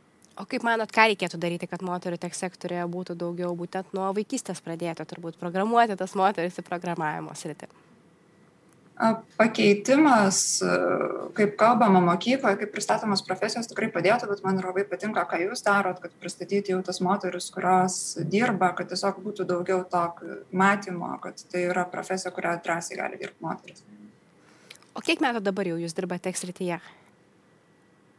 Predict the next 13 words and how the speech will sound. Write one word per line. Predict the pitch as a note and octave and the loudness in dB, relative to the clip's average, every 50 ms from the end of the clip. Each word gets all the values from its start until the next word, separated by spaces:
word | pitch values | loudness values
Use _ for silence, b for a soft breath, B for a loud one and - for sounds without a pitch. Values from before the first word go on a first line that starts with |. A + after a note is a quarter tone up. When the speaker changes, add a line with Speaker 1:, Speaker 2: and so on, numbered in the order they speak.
| _ _ _ _ _ _ _ _ _ _ _ _ _ _ _ _ _ - | _ _ _ _ _ _ _ _ _ _ _ _ _ _ _ _ _ -4
Speaker 2:
Iš | A3 G#3 - - - - F3+ | 2 4 4 4 4 2 0
viso | F3+ G3+ A3+ G#3 - - C4+ A#3 A3 G#3 G#3+ | 0 0 0 0 0 2 4 4 4 2 0
turbūt | - G3+ G3+ F#3 - - G#3+ A3 - A#3+ | -6 -10 -10 -8 -4 -4 -4 -2 -2 -2
apie | G#3 - G3+ G3+ | -2 0 0 0
septynis. | G3 - F3+ - - - F#3+ A3 C#4 E4+ G#4 - - - - - - _ _ _ _ _ _ _ - - - _ _ _ _ _ _ b b b b b b b _ G#3+ | 0 -2 -4 -8 -4 -2 0 2 2 2 0 0 -2 -4 -6 -6 -10 _ _ _ _ _ _ _ -20 -20 -20 _ _ _ _ _ _ b b b b b b b _ -2
Speaker 1:
Ir | G#3+ G#3 | -2 2
palyginus | - A#3 A3 A#3 A#3+ B3 B3+ B3 A#3+ - - | 2 4 4 4 4 2 2 2 2 0 -2
su | G#3+ | -2
fizika, | - - G3+ F3 F3 - - D#3 | -4 -4 -4 -4 -4 -4 -2 -2
nesigailit, | E3+ F#3 - - B3 C#4+ E4+ E4+ D#4 - - | -2 -2 -2 0 2 4 4 4 4 2 0
kad | A#3 - A3 | -2 -2 -2
iškeitėt | G3+ - - F#3 - E3+ E3+ - - | -4 -4 -4 -6 -4 -4 -6 -6 -4
į | F3 E3 | -4 -2